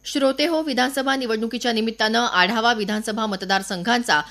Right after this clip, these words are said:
हा कार्यक्रम दररोज संध्याकाळी सात वाजून दहा मिनिटांनी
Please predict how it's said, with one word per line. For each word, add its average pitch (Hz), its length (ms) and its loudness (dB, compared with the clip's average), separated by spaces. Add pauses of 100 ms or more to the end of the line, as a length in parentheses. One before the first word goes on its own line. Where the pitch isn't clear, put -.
(200)
हा 247 100 4
कार्यक्रम 247 500 2
दररोज 220 360 0
संध्याकाळी 233 480 -2
सात 185 260 0
वाजून 202 280 -2
दहा 190 180 0
मिनिटांनी 202 560 0